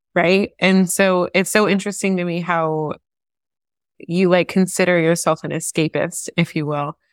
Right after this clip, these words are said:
But, like, your poetry is literally you being so present with some of the hardest things that people have to deal with, emotions. And I love that. And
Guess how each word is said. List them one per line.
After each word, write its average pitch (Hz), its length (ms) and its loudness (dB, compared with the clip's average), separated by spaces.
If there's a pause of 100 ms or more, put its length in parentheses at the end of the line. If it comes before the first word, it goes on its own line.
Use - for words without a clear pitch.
(340)
But, 208 140 4
like, 202 160 2
your 196 100 4
poetry 214 580 2
is 185 220 0
literally 196 400 2
you 170 320 -2
being 170 440 -2
so 170 380 0
present 175 580 -4
with 180 200 -2
some 190 160 0
of 175 120 -2
the 180 80 0
hardest 165 440 -2
things 165 260 -2
that - 160 -4
people 165 320 0
have 147 540 -4
to 156 100 -4
deal 147 260 -2
with, - 220 -6 (440)
emotions. - 920 -2 (1700)
And 180 460 2
I 180 140 0
love 180 280 2
that. 160 240 0
And 180 420 2